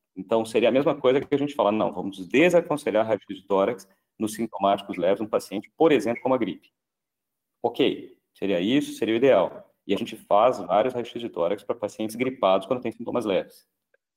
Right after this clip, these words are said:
Aqui nós estamos falando ainda de um raio-x de tórax que é muito pior que a tomografia, as lesões têm baixa atenuação,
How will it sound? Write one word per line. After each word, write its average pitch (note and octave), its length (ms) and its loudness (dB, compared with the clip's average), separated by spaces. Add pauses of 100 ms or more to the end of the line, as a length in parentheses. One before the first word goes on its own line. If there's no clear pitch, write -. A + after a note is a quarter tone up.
(100)
Aqui A#2+ 320 -2
nós D#3 140 4
estamos C3 200 -6
falando G#2+ 360 2
ainda C3 260 0
de A2 100 -4
um G#2 60 -4
raio-x A2 380 -8
de G2+ 80 -10
tórax E2+ 380 -2
que G#2+ 80 -4
é - 20 0
muito A2+ 380 2
pior B2+ 200 4
que - 60 -6
a A2 40 2
tomografia, F#2 720 -6
as G2 100 -16
lesões F#2+ 300 -4
têm F2 140 -6
baixa G#2+ 280 0
atenuação, F2+ 560 -6